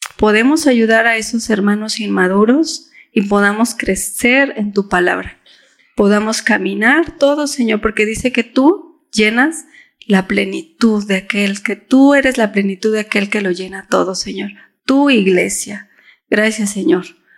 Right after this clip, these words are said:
porque nos has capacitado, nos has amado, Señor, y has muerto en esa cruz por nosotras, pero no para estar solas, Señor, sino para ser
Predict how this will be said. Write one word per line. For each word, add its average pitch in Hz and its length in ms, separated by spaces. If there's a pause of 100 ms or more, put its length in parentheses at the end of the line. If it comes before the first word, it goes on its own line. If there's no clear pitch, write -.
(120)
porque - 260
nos 202 240
has 208 140
capacitado, 233 1080 (400)
nos 196 300
has 202 220
amado, 214 500
Señor, 247 460 (320)
y 202 100
has 202 200
muerto 208 300
en 208 100
esa 202 260
cruz 214 300
por 202 220
nosotras, 220 720 (380)
pero 196 180
no 214 180
para 226 180
estar 202 300
solas, 185 380
Señor, 196 280
sino 190 280
para 190 220
ser - 360